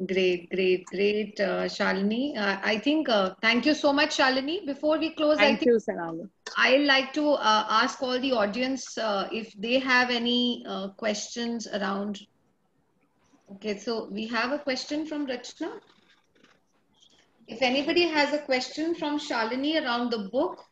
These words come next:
Speaker 1: or any of the related topics that we spoke about,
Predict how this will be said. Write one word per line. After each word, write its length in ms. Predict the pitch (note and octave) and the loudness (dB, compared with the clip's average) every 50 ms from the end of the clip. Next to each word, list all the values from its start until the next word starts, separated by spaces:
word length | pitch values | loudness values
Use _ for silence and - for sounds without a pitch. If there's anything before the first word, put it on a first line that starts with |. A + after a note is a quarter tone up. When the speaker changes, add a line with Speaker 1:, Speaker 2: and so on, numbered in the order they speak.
| _ _ - | _ _ -2
Speaker 1:
or 280 | G#3 A3 A3 A3 G#3+ - | 0 0 2 0 0 -2
any 260 | A3 A#3 A#3+ B3+ C#4 | -4 -2 -2 0 0
of 200 | D4 D4+ D4 B3 | 0 -2 -2 -2
the 100 | D4 C#4+ A#3 | -2 -2 -2
related 560 | A3+ A3 G#3+ G#3+ G#3+ G#3+ G#3+ C4+ C4+ B3+ - | -2 -2 0 0 0 0 -2 -4 -4 -4 -2
topics 480 | A#3 G#3 G3+ G#3 - G#3+ A3 A3 - | -2 -2 -2 -2 -2 -2 -2 -2 -4
that 220 | - C4 B3 A#3+ - | -4 -4 -4 -2 -2
we 100 | B3+ C4 | -4 -6
spoke 360 | B3+ - - - G#3+ G#3+ G#3+ | -6 -6 -6 -6 -6 -4 -4
about, 440 | B3 A3 G#3+ A3+ A#3 A#3 C4 B3+ - | -4 -4 -2 -2 0 0 -2 -4 -6